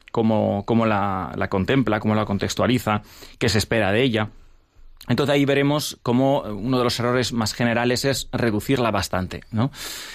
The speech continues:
Reducirla a operaciones y poco más. Bueno, vamos a, entonces, a encuadrar un poquito lo que es la, la inteligencia.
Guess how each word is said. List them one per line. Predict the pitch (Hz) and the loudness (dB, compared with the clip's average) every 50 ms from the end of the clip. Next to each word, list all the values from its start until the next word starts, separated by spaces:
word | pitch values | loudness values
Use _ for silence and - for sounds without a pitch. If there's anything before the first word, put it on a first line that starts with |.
| - - - | -18 -14 -6
Reducirla | - - 107 98 107 - - 123 120 120 131 131 127 120 104 95 85 | -2 0 2 2 2 2 2 0 2 2 2 2 2 0 0 -2 -4
a | - 50 78 101 | -6 -6 -6 -6
operaciones | 95 - 107 95 90 - - 110 104 87 85 80 - | -4 -2 -2 -4 -2 -2 0 0 0 0 -2 -4 -4
y | - | -4
poco | 95 107 92 95 | -4 -2 -2 0
más. | 92 82 78 - - | 0 -2 -2 -2 -2
Bueno, | 156 147 135 | -2 0 0
vamos | 127 160 170 180 170 - | 0 0 0 0 0 0
a, | 151 143 | 0 2
entonces, | 143 135 123 - 139 135 127 - 139 139 131 - - - | 2 2 2 2 0 -2 0 0 0 -2 -2 -4 -6 -4
a | 113 110 110 107 107 | -4 -2 0 0 2
encuadrar | 110 107 98 127 113 110 110 117 117 120 120 - | 0 0 2 2 2 2 2 0 0 -2 -4 -4
un | - 139 131 113 | 0 0 0 2
poquito | 101 120 107 - 117 101 - 123 120 120 117 - - - - - | 2 0 -2 -2 -4 -2 0 0 0 0 -2 -6 -14 -10 -8 -4
lo | - 110 104 92 | 0 0 0 0
que | - 113 | 0 0
es | 120 120 - - | 0 0 -4 -4
la, | - 123 110 104 98 90 87 85 82 80 - - | -2 0 0 0 0 0 -2 -2 -4 -4 -4 -2
la | 113 117 | 0 0
inteligencia. | 113 104 110 107 101 - - 82 82 82 - 95 82 - | 0 2 0 0 -2 -2 -4 -8 -8 -6 -6 -6 -6 -8